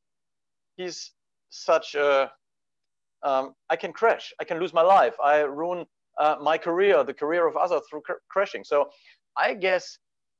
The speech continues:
um, you have to be really careful of those, um, and you, I think it's your responsibility if you see one, well, not to tell everyone, "Hey, look, this guy is a dickhead." No, no, do it positively. Go towards him, the one you spotted, and you say,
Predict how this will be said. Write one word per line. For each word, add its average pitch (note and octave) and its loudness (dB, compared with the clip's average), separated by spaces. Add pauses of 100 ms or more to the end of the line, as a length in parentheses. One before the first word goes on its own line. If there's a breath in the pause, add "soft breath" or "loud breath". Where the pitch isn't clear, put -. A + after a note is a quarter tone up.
(120)
um, D3 -2 (220)
you D3 0
have F#3+ 4
to C4+ -8
be G3 0
really D3+ -2
careful D#3 4
of A2 2
those, A2 0
um, C3 0 (300)
and E3 -6
you, D#3 -4 (840)
I E3+ -4
think A#3+ -4
it's - -8
your D#3 -2
responsibility D3 -2 (260)
if - -12
you B2+ -10
see B3 -2
one, A2+ -2 (920)
well, C3+ 4
not G3 2
to F#3+ -2
tell F3+ 10
everyone, F3+ 6
"Hey, A#3+ 8
look, B3 6 (140)
this A3+ -2
guy F3 4
is D3+ -2
a C#3+ -12
dickhead." - -4
No, - -2
no, - -4
do A4+ -8
it - -8
positively. C#4+ -4 (340 soft breath)
Go C#4 4 (180)
towards D3 -2
him, G#3 -2 (400)
the E3 -4
one D#3 0
you C3 -8
spotted, C#3 0
and D3+ -6
you D#3+ -6
say, F3+ 2